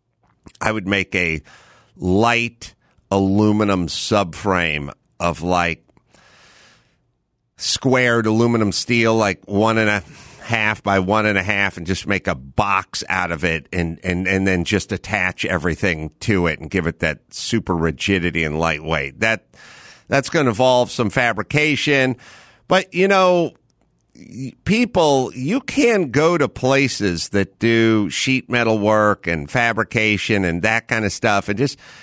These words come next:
draw it out on a napkin and bring it to 'em and go, you know, "It's gonna be sixty-four across and it's gonna be sixty-one high and it's gonna be made out of, you know, one by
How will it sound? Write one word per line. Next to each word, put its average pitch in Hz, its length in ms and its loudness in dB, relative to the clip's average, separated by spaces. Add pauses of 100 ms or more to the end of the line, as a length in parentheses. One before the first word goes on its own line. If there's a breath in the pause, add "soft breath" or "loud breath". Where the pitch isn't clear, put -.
(300 loud breath)
draw 185 340 4
it 175 60 2
out 160 260 2
on 123 140 2
a 87 140 0
napkin 98 840 -2
and 101 220 -2
bring 131 300 0
it 117 160 -6
to 95 240 2
'em 87 260 0
and 98 220 0
go, 92 520 2
you 120 200 -2
know, 90 160 -2
"It's 92 120 -6
gonna 110 240 0
be 95 200 0
sixty-four 107 1080 0
across 127 680 0
and 92 120 -2
it's 82 140 -6
gonna 95 240 -2
be 85 340 -2
sixty-one 87 680 -2
high 113 720 0
and 92 100 -2
it's 82 140 -8
gonna 95 180 -2
be 85 140 -2
made 87 280 -2
out 85 200 0
of, 80 180 -6 (560 loud breath)
you 113 160 0
know, 87 320 0
one 113 400 0
by 98 380 2